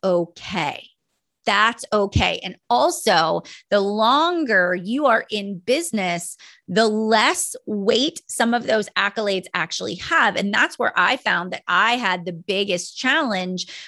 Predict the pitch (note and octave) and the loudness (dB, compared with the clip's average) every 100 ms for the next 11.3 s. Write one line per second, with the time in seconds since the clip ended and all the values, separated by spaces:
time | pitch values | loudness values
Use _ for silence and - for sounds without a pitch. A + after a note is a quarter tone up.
0 | - G#3 G#3+ - A3+ F3+ A#3+ C#4+ C#4 A#3 | -6 0 0 2 0 0 -2 2 2 2
1 | A3+ A#3 G#3+ F#3 F#3 - _ _ _ G#3+ | -2 0 0 2 0 -4 _ _ _ -2
2 | A#3+ - - - G3+ G3+ G3+ A#3 A#3+ B3 | -2 -2 -8 -6 -2 -2 0 2 4 4
3 | G#3+ A3+ A3 G3+ G3 F3+ G3 G#3 G#3 G3+ | 0 -4 -4 -2 -2 0 2 0 0 -4
4 | F#3 F3+ - A#3+ A#3+ F#3+ - - F#3+ F#3+ | 0 0 0 0 0 -2 -6 -4 -2 -2
5 | F#3 - G3 - F#3+ F#3 - _ - E4 | -8 -14 -16 -4 0 0 0 _ -8 -2
6 | F4+ A3 F#3 F3 - - - - _ _ | 0 -2 -4 -8 -12 -18 -20 -20 _ _
7 | - G#3+ G#3+ G#3 G3+ G#3 - A3+ C4 - | 0 2 4 4 2 0 2 4 4 4
8 | C#4+ B3 G#3 F#3+ - G3 F#3 F#3 F3+ F3+ | 4 2 -2 -4 -6 -6 -4 -4 -4 -4
9 | - G#3 C4+ B3+ A3 G3+ F#3+ F#3+ F#3+ F3 | -4 -4 -2 0 -2 0 -2 0 -2 -2
10 | G3+ F#3 F3+ F3 E3+ F3 D#3+ D#3+ E3 - | -6 -4 -2 0 0 2 2 2 -2 -4
11 | F3+ D#3 | 0 0